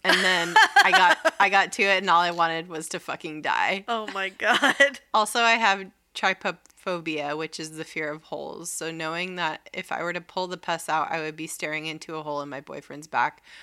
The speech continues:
Speaker 1: was way too much for me to handle.
Speaker 2: Oh.
Speaker 1: Uh, so, unable to bear the thought, I sterilized his wound and bandaged him up, and the next morning we went to urgent care. The doctor there completed the job and even showed me the pus lump she pulled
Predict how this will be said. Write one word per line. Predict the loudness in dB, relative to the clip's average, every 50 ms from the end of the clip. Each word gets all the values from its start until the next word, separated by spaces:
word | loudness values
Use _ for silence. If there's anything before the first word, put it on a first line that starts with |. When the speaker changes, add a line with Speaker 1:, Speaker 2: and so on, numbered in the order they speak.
| -20 _ -10
Speaker 1:
was | -8 -8 -8 -10
way | -14 -14 -8 -2 0 0 0 0 -2 -4
too | -8 -12 -14 -10
much | -10 -10 -10 -10
for | -12 -14
me | -14 -14 -14
to | -14 -14
handle. | -12 -12 -14 -12 -12 -10 -10
Speaker 2:
Oh. | -10 -10 -10 -10 -8 -8 -8 -8 -10 -12 -8 -2
Speaker 1:
Uh, | 0 0 2 0 0 -2 -4 -6 -10 _ _ _ _ _
so, | -16 -6 0 2 2 2 2 0
unable | -2 -4 -4 -6 -6 -6 -6 -6 -8
to | -8
bear | -6 -4 -2 -2 -2
the | -2 -6
thought, | -6 -4 -2 0 0 0 -2
I | -2 -6
sterilized | -8 -8 -8 -4 -2 -2 -2 -2 -2 -4 -4 -6
his | -10 -12 -14 -12
wound | -12 -10 -10 -10 -10 -10 -12 -12
and | -12 -12 -12 -12
bandaged | -12 -12 -12 -10 -12 -12 -10 -12 -12 -12
him | -10 -10
up, | -10 -10 -10 -12
and | -14 -14 -14 -12
the | -12
next | -12 -12 -12 -12 -14 -12
morning | -10 -10 -10 -10 -10
we | -10 -12 -12
went | -12 -14 -14 -14
to | -16 -12 -10
urgent | -10 -10 -8 -10 -14 -16
care. | -12 -10 -10 -10 -10 -12 -14 _ -20 -20 -20 -20 _ _
The | _ -12
doctor | -4 0 0 0 0 0 -4 -4 -2 -2 -2 -2
there | -2 -4 -4 -4 -6
completed | -6 -10 -14 -14 -12 -12 -10 -10 -10 -12
the | -12
job | -10 -6 -4 -2 -2 -2 -4 -6 -10
and | -14 -14 -14
even | -14 -14 -14 -12 -12
showed | -10 -8 -8 -8 -8 -10
me | -12
the | -14 -14
pus | -16 -10 -8 -8 -8 -8 -12 -14
lump | -14 -12 -12 -12 -12
she | -12 -12 -12 -14
pulled | -18 _ _ -14 -12 -12 -10